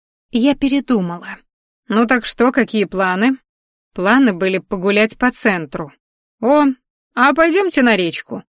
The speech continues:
"Холодновато купаться-то", хмыкнул Нейт и так посмотрел на Лерса, что я бы на его месте настаивать не стала. А то, если кто-то сегодня и искупается, так это он. По крайней мере, наш староста сделает для этого всё возможное.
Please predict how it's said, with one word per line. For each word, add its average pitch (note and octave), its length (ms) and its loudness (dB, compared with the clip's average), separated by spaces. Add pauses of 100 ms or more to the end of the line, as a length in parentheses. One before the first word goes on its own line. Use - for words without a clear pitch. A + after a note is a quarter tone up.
(340)
"Холодновато G#3 800 0
купаться-то", G3+ 640 -4 (340)
хмыкнул F#3+ 500 -6
Нейт A#3+ 300 2
и G3 60 -4
так - 240 -6
посмотрел G#3 560 -2
на F#3 160 -4
Лерса, B3+ 440 -2
что - 220 -8
я A#3+ 180 0
бы A3 120 0
на G#3+ 80 4
его G#3 180 0
месте C4 380 0
настаивать G#3+ 600 -4
не A#3 120 0
стала. F3+ 520 -10 (480)
А G3+ 140 -4
то, G#3+ 80 0
если G3+ 320 -4
кто-то G3 300 -6
сегодня F#3 500 -4
и F#3 40 -4
искупается, A#3 720 -4 (240)
так B3 160 -4
это C#4+ 180 0
он. E3 300 -8 (360)
По F#3+ 120 -6
крайней G3 320 -2
мере, F#3 240 -2
наш F3+ 220 -6
староста B3 580 -6 (340)
сделает G3 600 0
для F3+ 180 -4
этого E3+ 260 -8
всё - 260 -4
возможное. G#3+ 760 -4